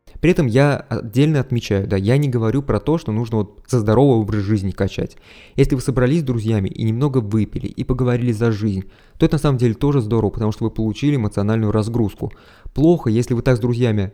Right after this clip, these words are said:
вчера собрались, собрались, да, сегодня и завтра уж тоже соберётесь, и, скорее всего, по два раза на день,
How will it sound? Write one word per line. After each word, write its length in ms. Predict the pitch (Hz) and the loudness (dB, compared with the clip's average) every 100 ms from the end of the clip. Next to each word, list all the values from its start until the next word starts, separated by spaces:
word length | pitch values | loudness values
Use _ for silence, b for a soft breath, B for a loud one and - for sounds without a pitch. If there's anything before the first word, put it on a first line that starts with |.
| - | -10
вчера 340 | - 151 104 | 0 2 2
собрались, 600 | 95 117 123 131 131 127 | 0 -2 -2 0 -2 -4
собрались, 460 | - 120 120 120 110 | -4 -2 -2 -2 -2
да, 160 | 110 | -2
сегодня 580 | 101 - 127 120 143 107 | 0 -2 0 0 2 0
и 160 | - 139 | -2 -2
завтра 400 | 110 113 - 107 | 0 0 -2 -4
уж 120 | 92 | -4
тоже 240 | - 107 | -2 -4
соберётесь, 720 | - 113 110 139 185 131 - _ | -2 -2 0 2 0 -2 -6 _
и, 200 | 113 113 | -4 -2
скорее 300 | 98 117 123 | -2 0 0
всего, 180 | - 120 | 2 -2
по 140 | - | 0
два 180 | 107 104 | 0 2
раза 200 | 104 98 | 2 0
на 180 | 104 101 | 0 -2
день, 160 | 95 | -2